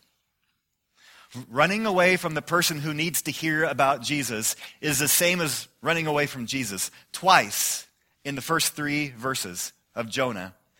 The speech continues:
uh, we, we read the story, and the text says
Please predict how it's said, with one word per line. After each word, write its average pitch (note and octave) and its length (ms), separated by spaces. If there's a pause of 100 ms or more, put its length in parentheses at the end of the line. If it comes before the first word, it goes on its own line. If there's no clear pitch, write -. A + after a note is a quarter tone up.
(420)
uh, A2+ 80
we, B2+ 220
we B2 160
read C#3 200
the C#3 60
story, B2 480 (600)
and C#3+ 180
the C3 80
text - 580
says C3 680